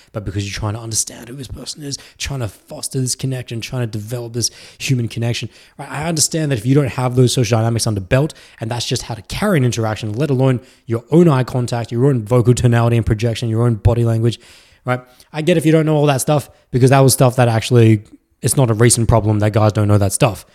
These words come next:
That's stuff that is being, getting lost and lost over generations.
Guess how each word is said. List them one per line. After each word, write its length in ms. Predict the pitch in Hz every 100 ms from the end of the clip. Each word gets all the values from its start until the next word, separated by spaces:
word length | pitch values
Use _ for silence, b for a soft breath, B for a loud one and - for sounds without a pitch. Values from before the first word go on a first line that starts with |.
| b b b
That's 140 | - 120
stuff 220 | 139 120
that 160 | 120 110
is 80 |
being, 320 | 104 120 110 110
getting 240 | 117 104
lost 420 | 104 160 185 - 196
and 180 | 180
lost 380 | 151 135 131 - b b b
over 220 | 135 120
generations. 680 | 117 110 107 98 - 92